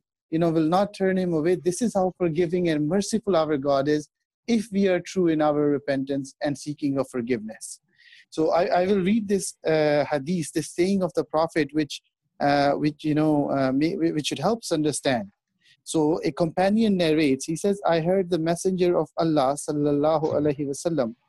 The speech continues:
saying, 'Allah the Exalted has said, O son of Adam,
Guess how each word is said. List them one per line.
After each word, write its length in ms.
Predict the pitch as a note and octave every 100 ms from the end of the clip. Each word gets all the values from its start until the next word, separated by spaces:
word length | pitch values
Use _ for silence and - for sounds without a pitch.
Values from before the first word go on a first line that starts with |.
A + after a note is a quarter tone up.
| _
saying, 540 | - - F#3 D3+ A2+ G#2+ _ _ _ _ _ _ -
'Allah 300 | F3 G3+ A#3+
the 140 | G3+
Exalted 520 | G3 D#3 E3+ E3+ E3 C3
has 260 | D3 -
said, 300 | - C3+ G#2+ - _ _ _ _ _ -
O 260 | F#3+ A3+
son 320 | G#3+ - G#3
of 140 | G3+ -
Adam, 480 | E3 D#3+ C#3 A#2 A#2